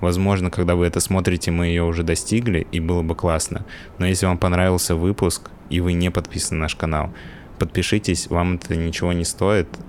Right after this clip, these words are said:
но вы нам помогаете достичь важную цель в маленький шаг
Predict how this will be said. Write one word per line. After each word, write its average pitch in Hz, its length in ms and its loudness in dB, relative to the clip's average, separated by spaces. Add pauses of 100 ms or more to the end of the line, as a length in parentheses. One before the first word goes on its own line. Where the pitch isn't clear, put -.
(140)
но 85 240 2
вы 87 160 2
нам 87 200 2
помогаете 80 640 0
достичь 82 600 -2 (180)
важную 78 420 0
цель 85 500 0
в 80 540 -2 (840)
маленький 90 420 2
шаг 87 400 0